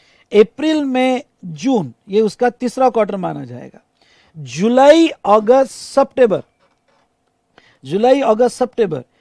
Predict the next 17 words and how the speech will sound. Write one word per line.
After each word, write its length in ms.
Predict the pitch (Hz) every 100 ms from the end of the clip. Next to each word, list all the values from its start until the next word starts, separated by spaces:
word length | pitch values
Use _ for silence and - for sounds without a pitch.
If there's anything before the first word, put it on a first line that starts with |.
| _
ये 340 | 165 165 311 277
उसका 460 | - 220 - 269
चौथा 500 | 277 - 254 254 339
क्वार्टर 320 | 330 262 233 220
माना 280 | 185 143 120
जाएगा। 420 | 120 139 - - _ _ _
यहाँ 200 | 147 175
पे 140 | 226
भी 100 | 269 262
चार 240 | 254 254
क्वार्टर 320 | 233 220 233
हो 120 | 220
रहे, 140 | 214 240 - _
कोई 140 | 240 233
प्रॉब्लम 360 | 214 190 208
नहीं 200 | 196 175
है, 140 | 131